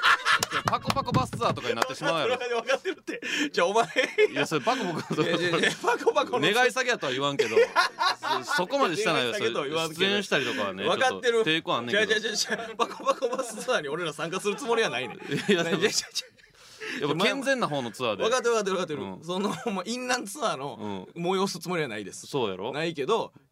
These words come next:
Speaker 1: 例えばの話や。
Speaker 2: なんで例えばでアダルトメーカーが出てくる？
Speaker 1: とか、
Speaker 2: うん。
Speaker 1: ほんまに、なん、ど-、どこでもいいねんもん、だって。
Speaker 2: うん。
Speaker 1: 思ってもないやん、
Speaker 2: お前、行きたい国ないん？
Speaker 1: 行きたい国？
Speaker 2: 国とか。
Speaker 1: イタリア、イタリア。
Speaker 2: イタリア？
Speaker 1: イタリア。ピザ、ピザを食べたい、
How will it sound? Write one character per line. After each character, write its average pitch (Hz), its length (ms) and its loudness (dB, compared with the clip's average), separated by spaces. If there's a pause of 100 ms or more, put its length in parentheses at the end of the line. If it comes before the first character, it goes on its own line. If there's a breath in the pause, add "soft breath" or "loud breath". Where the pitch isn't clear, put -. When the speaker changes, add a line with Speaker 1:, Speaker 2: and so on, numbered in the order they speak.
Speaker 1:
例 226 80 4
え 330 300 -2
ば - 180 -10
の 175 80 -8
話 127 120 -12
や。 147 120 -4
Speaker 2:
な 233 80 -4
ん - 20 -8
で 208 80 -6 (160)
例 - 20 4
え 123 40 2
ば 107 120 -2
で 98 60 -2
ア 107 80 2
ダ 110 80 -4
ル 110 80 -4
ト 110 80 -6
メ 110 160 -4
ー 95 40 -6
カ 98 80 -4
ー - 40 0
が 90 40 -4
出 95 100 -4
て 92 80 -12
く 90 100 -12
る？ 85 160 -16 (280 loud breath)
Speaker 1:
と 156 100 -2
か、 - 280 -4 (200 loud breath)
Speaker 2:
う 202 40 -12
ん。 - 20 -4
Speaker 1:
ほ 262 60 -4
ん 302 40 -8
ま 277 80 0
に、 160 100 -4
な 185 160 0
ん、 190 260 -6
ど-、 170 120 -4
ど 220 160 4
こ 247 120 0
で 381 60 6
も 370 120 2
い 156 80 -6
い - 20 -12
ね 123 60 -14
ん 95 40 -16
も 87 60 -16
ん、 - 20 -16
だ 92 60 -16
っ - 40 -20
て。 - 200 -20 (200)
Speaker 2:
う 98 40 -10
ん。 87 300 -10 (100)
Speaker 1:
思 349 220 0
っ - 20 0
て - 180 0
も 294 120 0
な 190 120 -2
い 180 40 -2
や 160 80 -2
ん、 160 40 2
Speaker 2:
お 185 40 0
前、 208 140 2
行 233 120 -4
き 285 100 -6
た 208 100 4
い 123 60 2
国 123 200 -6
な 98 100 -6
い 104 60 -6
ん？ - 100 -14 (400)
Speaker 1:
行 302 120 0
き 359 100 -4
た 320 80 6
い 196 60 0
国？ 120 220 -20
Speaker 2:
国 349 220 2
と - 140 2
か。 - 160 -6
Speaker 1:
イ 262 60 -8
タ 294 120 4
リ 269 100 -2
ア、 233 40 2
イ 226 80 0
タ 214 80 0
リ 170 100 -2
ア。 135 100 -4 (260)
Speaker 2:
イ 147 80 -12
タ 214 140 -2
リ 196 140 -4
ア？ 196 80 -10 (120)
Speaker 1:
イ 190 60 -8
タ 190 140 2
リ 151 100 -4
ア。 135 140 -8 (540)
ピ 226 120 -4
ザ、 208 100 -4
ピ 262 160 -4
ザ 120 380 0
を 90 100 -10
食 - 100 -14
べ 92 80 -16
た 82 60 -18
い、 - 20 -18